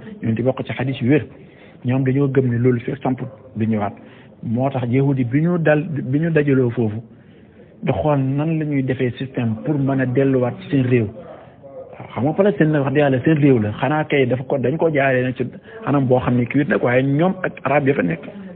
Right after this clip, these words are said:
ñoo ko bokk moom, ndax seen réewam maam la. Waaye nag ni ñu jaaree la. Moo tax pour naka la ñuy delloowaat pour mën a jëlaat,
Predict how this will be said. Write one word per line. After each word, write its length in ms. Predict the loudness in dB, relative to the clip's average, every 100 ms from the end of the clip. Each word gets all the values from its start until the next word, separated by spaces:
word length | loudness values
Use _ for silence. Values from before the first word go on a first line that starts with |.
| -16 -16 -14 -10 -6
ñoo 120 | -2
ko 100 | 0
bokk 220 | 2 2
moom, 180 | 2 2
ndax 160 | 0 0
seen 120 | 2
réewam 280 | 4 4 4
maam 240 | 2 0
la. 60 | -2 -8 -20 -12
Waaye 120 | -2 2
nag 100 | 4
ni 100 | 4
ñu 120 | 6
jaaree 300 | 6 4 2
la. 120 | -2 -8 -16 -20 -20 -20 -20 -6
Moo 120 | -4
tax 140 | -4 -6 -10 -18 -16 -16 -16 -16 -6
pour 100 | -2
naka 180 | 2 2
la 80 | 4
ñuy 140 | 2
delloowaat 600 | 4 4 4 2 0 -2 -8 -18 -6
pour 120 | -4
mën 220 | -2 -2
a 40 | -2
jëlaat, 260 | -2 -2 -2